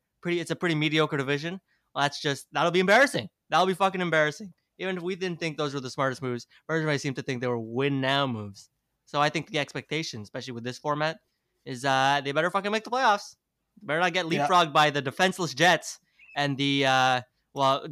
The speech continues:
Speaker 1: just got way worse Canucks, and God forbid the Senators.
Speaker 2: Yeah, uh, I'm not overly confident in Montreal making the playoffs this year at all, which is surprising 'cause I think, like, well, not that part isn't surprising. What's surprising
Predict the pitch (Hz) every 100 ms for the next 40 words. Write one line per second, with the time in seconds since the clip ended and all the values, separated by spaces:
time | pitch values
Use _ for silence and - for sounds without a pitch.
0 | 131 165 156 170 143 151 151 151 151 -
1 | - _ - 175 180 147 - - 147 127
2 | 139 131 127 127 117 - 110 104 - _
3 | _ _ _ _ _ _ _ 156 131 123
4 | 123 _ 147 160 160 151 - 165 220 208
5 | 165 151 - 139 143 135 - 123 135 147
6 | 123 120 120 127 123 131 123 131 131 -
7 | 127 123 117 131 123 - - 175 190 190
8 | 247 247 240 147 165 175 170 285 262 202
9 | - 151 143 - 165 151 147 151 147 143
10 | - 131 127 120 123 135 123 123 131 -
11 | 147 160 170 170 139